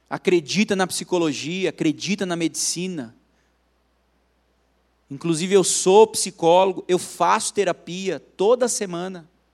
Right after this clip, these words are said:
Vou pra terapia sim. A gente entende o valor que há na ciência.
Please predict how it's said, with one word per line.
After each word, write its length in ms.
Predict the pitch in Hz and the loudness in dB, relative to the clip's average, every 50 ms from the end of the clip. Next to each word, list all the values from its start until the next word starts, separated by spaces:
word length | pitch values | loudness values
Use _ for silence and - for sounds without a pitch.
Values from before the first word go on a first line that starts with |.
| _ _ _ _ _ _ _ _ _ _ _ _ _ _ _ _ _ _ _ _ _ _ _ _ | _ _ _ _ _ _ _ _ _ _ _ _ _ _ _ _ _ _ _ _ _ _ _ _
Vou 280 | 117 113 147 180 208 | -8 -2 2 2 2
pra 120 | 208 214 185 | 2 2 -2
terapia 440 | 196 196 190 180 - 190 190 190 | -2 -2 -2 -2 -4 -6 -8 -6
sim. 400 | 175 - - 170 180 196 202 190 170 _ _ _ _ _ _ _ _ _ _ _ _ _ _ _ _ _ _ _ _ _ _ _ _ _ _ _ _ _ _ _ _ _ _ _ _ _ _ _ _ _ _ _ _ _ _ _ _ _ _ | -6 -6 -8 -10 -10 -12 -12 -14 -18 _ _ _ _ _ _ _ _ _ _ _ _ _ _ _ _ _ _ _ _ _ _ _ _ _ _ _ _ _ _ _ _ _ _ _ _ _ _ _ _ _ _ _ _ _ _ _ _ _ _
A 100 | - 147 | -12 -10
gente 260 | 151 190 208 - 240 | -8 -8 -6 -6 -4
entende 1000 | 247 233 233 - _ - 226 254 269 277 277 247 202 208 214 208 196 180 - - | -4 -6 -6 -6 _ -2 0 0 0 0 -2 -4 -4 -4 -4 -4 -6 -8 -10 -12
o 100 | - 196 | -14 -12
valor 800 | 175 160 196 202 190 185 190 196 208 220 220 214 185 156 123 107 - _ _ _ _ _ _ | -8 -4 0 0 2 2 4 4 6 6 6 6 4 2 -2 -4 -8 _ _ _ _ _ _
que 220 | - 190 202 190 | -8 -2 0 2
há 220 | 180 185 202 214 214 | 4 6 4 4 4
na 180 | 202 202 214 | 2 0 0
ciência. 840 | 208 - - 226 220 214 208 220 233 233 226 - - 170 135 117 113 | 0 0 -2 0 0 2 2 2 2 0 0 -2 -4 -6 -8 -10 -14